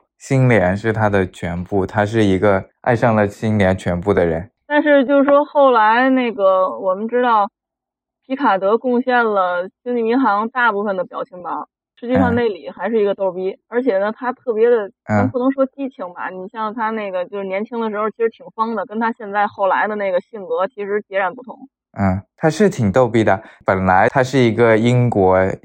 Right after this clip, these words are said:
Speaker 1: 演员，
Speaker 2: 演的法国人。
Speaker 1: 人家跟这些美国演员不熟，所以才前面比较拘谨。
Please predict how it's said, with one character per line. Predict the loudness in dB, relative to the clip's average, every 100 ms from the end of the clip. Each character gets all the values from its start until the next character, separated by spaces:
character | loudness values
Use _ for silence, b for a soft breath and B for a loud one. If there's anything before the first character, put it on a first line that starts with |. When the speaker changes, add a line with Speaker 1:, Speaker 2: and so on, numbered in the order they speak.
| -2
Speaker 1:
演 | 2 2 0
员， | 0 2 2 2
Speaker 2:
演 | 0
的 | -6 -10
法 | -2
国 | 2
人。 |
Speaker 1:
人 | 4
家 | 2
跟 | 2 2 2
这 | 2
些 | 0 2 4
美 | 4 4
国 | 4
演 | 4 2
员 | 2 0
不 | 0 2 2
熟， | 2 0 2 4 2 0
所 | -2 2
以 | 2 2
才 | 2 4 4 2 -6 _ _ _ _
前 | -6 0 0
面 | 4 2 2 -4
比 | -2
较 | 0
拘 | 0 0 0 0
谨。 | 0 -2 -4 -10